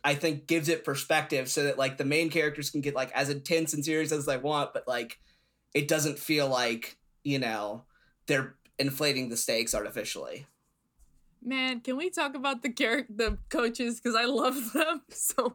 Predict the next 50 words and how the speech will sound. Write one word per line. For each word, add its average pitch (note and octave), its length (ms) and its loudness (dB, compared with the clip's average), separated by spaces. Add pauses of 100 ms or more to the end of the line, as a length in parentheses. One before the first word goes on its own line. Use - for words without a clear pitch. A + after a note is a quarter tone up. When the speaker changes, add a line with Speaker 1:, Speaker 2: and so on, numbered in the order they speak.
(180)
Speaker 2:
much. - 340 -2 (760)
Ukai C4 340 0
is A#3 120 -4
the, F#3+ 480 0
the F3+ 140 -2
hot G3 320 0
one, E3 180 -4
and E3+ 140 -8
Speaker 1:
Yeah, C#3+ 180 4
Speaker 2:
Takeda's E3+ 300 2
Speaker 1:
Kishin F3+ 160 4
Speaker 2:
the D3+ 180 2
cute - 20 -8
Speaker 1:
Ukai C3+ 260 4
is C3 40 2
Speaker 2:
one. D3 240 2
Speaker 1:
the, B2 320 -2 (140)
the C3 120 -2
young B2 280 -4
one. A#2+ 340 -4 (140)
Uh, A2 340 -4
Speaker 2:
So E4+ 240 2
the, D#4 400 2
the C#4+ 160 2
coaches F4 400 2
aren't A#3 220 2
even, A#3 260 0
like, F#3+ 160 0
full-time G3 540 -2
coaches. F3 480 -4
Like, F3 100 -2
that's F#3 220 0
the A3+ 80 0
part G#3 240 -2
that's, F3+ 160 -4
like, F3 200 -6
funniest E3+ 580 -6 (120)
to G3 120 -4
me E3+ 200 -6
when D#3+ 140 -6
I D3+ 60 -2
was D#3+ 120 -6
watching D#3+ 280 -4
Haikyuu. D#3 440 -8
Like, D3+ 280 -4
Speaker 1:
Yeah. D#3 640 4
Speaker 2:
um, E3+ 60 -4
Takeda's, B3+ 600 4
like, G#3 260 2
the F#3+ 180 0